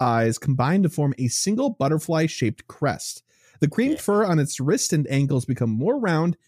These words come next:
Speaker 1: instead of fluffy, but the rest of its lower leg fur is replaced by the pantyhose style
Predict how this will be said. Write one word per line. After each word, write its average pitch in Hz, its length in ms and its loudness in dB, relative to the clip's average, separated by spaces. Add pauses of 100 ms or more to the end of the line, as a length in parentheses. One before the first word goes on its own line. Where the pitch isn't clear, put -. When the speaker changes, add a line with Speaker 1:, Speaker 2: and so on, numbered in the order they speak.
(120)
Speaker 1:
instead 123 260 0
of 185 100 0
fluffy, 117 460 2 (200)
but 147 140 0
the 135 80 2
rest 202 260 0
of 370 80 0
its 302 200 -4
lower 240 260 2
leg 233 240 0
fur 196 220 0
is 175 120 2
replaced 202 460 -2
by 175 160 0
the 175 240 0 (160)
pantyhose 127 640 2 (300)
style 110 680 -2